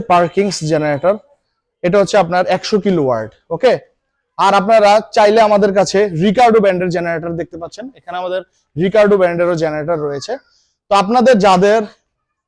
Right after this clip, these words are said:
প্রয়োজন হবে, আপনারা আমাদের স্ক্রিনে থাকা নাম্বারে যোগাযোগ করে আপনারা ডাইরেক্ট সরাসরি আপনারা ঠিক এই গোডাউনতে এসে আপনি আপনার প্রয়োজন মতো জেনারেটর পারচেজ করতে পারেন। আপনারা দেখতে পাচ্ছেন এখানে কিন্তু সবগুলো আমাদের ইনটেক জেনারেটর। যখন আপনারা এখানে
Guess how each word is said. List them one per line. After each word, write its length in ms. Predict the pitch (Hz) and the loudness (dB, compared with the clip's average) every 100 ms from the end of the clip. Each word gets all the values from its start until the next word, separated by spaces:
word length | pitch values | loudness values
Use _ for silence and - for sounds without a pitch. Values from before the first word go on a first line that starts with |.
| _ | _
প্রয়োজন 380 | 247 294 269 254 190 | 0 2 2 0 0
হবে, 180 | 160 185 262 _ _ _ 170 | -4 -6 -10 _ _ _ -6
আপনারা 280 | 180 220 214 | 0 2 2
আমাদের 200 | 202 190 185 - | 2 0 -2 -2
স্ক্রিনে 280 | 240 240 208 | 0 0 0
থাকা 140 | 190 180 | -2 -2
নাম্বারে 300 | 170 156 160 175 196 | -2 0 0 0 0
যোগাযোগ 340 | 214 208 202 - | 2 2 0 -4
করে 160 | 147 151 - _ _ _ _ - | -8 -8 -10 _ _ _ _ -8
আপনারা 220 | 165 220 196 | -2 0 4
ডাইরেক্ট 280 | 196 220 180 - | 4 4 2 0
সরাসরি 320 | 208 208 233 190 | 0 2 2 2
আপনারা 200 | 220 226 226 | 0 -2 -2
ঠিক 100 | 214 _ 254 | -6 _ 2
এই 80 | 254 208 | 4 4
গোডাউনতে 440 | 202 208 202 233 226 - 180 | 4 2 0 -2 -2 -2 -2
এসে 220 | - 202 262 _ _ _ - | -2 -4 -6 _ _ _ -6
আপনি 320 | 196 214 160 117 _ 160 | -4 -4 -4 -6 _ -10
আপনার 200 | 156 185 214 | -6 -4 2
প্রয়োজন 300 | 214 196 196 | 2 2 -2
মতো 140 | 185 180 | -4 -4
জেনারেটর 460 | 160 160 175 - 233 - _ _ - | -4 -4 -4 -2 -2 -4 _ _ -6
পারচেজ 260 | 180 190 - | -4 -4 -4
করতে 180 | 208 196 | -4 -2
পারেন। 160 | 151 139 151 | -4 -4 -4
আপনারা 160 | 202 202 | -2 -2
দেখতে 140 | 196 220 | -2 -4
পাচ্ছেন 220 | 214 220 | -2 -4
এখানে 160 | 180 214 208 | -4 -6 -6
কিন্তু 160 | 214 226 | -6 -4
সবগুলো 280 | 202 190 220 214 | -4 -2 -2 0
আমাদের 200 | 214 214 | 0 -2
ইনটেক 240 | 185 226 214 185 | -2 -2 -2 -2
জেনারেটর। 420 | 165 160 160 247 _ _ _ _ | -6 -12 -10 -10 _ _ _ _
যখন 180 | 160 196 226 | -4 0 0
আপনারা 160 | 220 220 | 0 0
এখানে 200 | 226 | 0